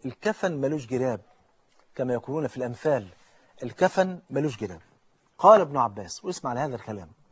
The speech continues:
"يؤتى بالدنيا يوم القيامة في صورة عجوز شمطاء زرقاء أنيابها بادية ومشوه خلقها".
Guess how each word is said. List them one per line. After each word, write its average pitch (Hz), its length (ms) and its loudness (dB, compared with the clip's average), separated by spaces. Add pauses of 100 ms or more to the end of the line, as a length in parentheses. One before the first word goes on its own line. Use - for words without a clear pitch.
(680)
"يؤتى 208 560 6
بالدنيا 190 720 2
يوم 202 440 8
القيامة 190 600 4 (1600)
في 196 200 2
صورة 262 460 6
عجوز 190 560 4 (220)
شمطاء 185 760 6 (100)
زرقاء 190 800 8 (200)
أنيابها 208 840 6
بادية 208 640 8 (300)
ومشوه 220 760 6
خلقها". 165 500 4